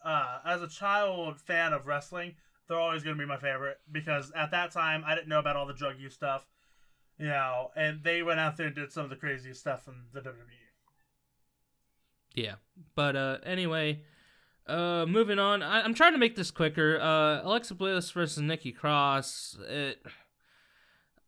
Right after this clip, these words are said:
Speaker 2: I keep forgetting Nikki Cross exists, but, um,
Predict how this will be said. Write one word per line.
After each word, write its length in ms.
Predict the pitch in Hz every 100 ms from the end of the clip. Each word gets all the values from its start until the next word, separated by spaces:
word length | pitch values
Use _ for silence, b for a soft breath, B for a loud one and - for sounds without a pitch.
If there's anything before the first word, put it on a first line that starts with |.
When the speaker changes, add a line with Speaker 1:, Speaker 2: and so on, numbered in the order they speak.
| -
Speaker 2:
I 140 | 214
keep 240 | 220 269 208
forgetting 320 | 202 208 190
Nikki 200 | 190 185
Cross 600 | - 190 180 - - -
exists, 800 | 160 147 196 247 - - - - -
but, 260 | 147 143
um, 520 | 139 131 127 113 104